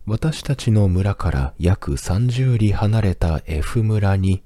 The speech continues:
ファールンゴンを修練する遠い親戚がいると教えてくれました。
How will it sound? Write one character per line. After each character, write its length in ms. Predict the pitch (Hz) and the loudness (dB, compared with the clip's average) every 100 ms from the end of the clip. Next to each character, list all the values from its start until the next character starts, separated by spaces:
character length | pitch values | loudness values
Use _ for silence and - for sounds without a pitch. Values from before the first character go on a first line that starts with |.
| - | -8
フ 160 | - | -4
ァ 160 | 123 135 | 0 0
ー 60 | |
ル 140 | 104 110 | 0 0
ン 100 | 113 | 0
ゴ 140 | 120 | 0
ン 160 | 120 117 | 0 2
を 100 | 120 | 0
修 360 | - - 143 | 0 -2 0
練 200 | 120 87 | 0 0
す 200 | 85 - | -2 -4
る 180 | 76 78 - | -2 -2 0
遠 320 | - 85 113 | -2 0 0
い 120 | 110 | 0
親 300 | 104 - 101 | 0 0 0
戚 380 | 127 127 120 127 | 2 -2 0 0
が 160 | 123 123 | 2 2
い 120 | 120 | 0
る 140 | 127 | -2
と 220 | - 120 | -2 -2
教 280 | 85 85 - | -2 -2 -2
え 60 | 71 | 0
て 140 | 80 | -2
く 100 | - | -2
れ 120 | 69 | -2
ま 100 | 67 | 0
し 120 | 73 - | -2 -2
た。 220 | 78 | -4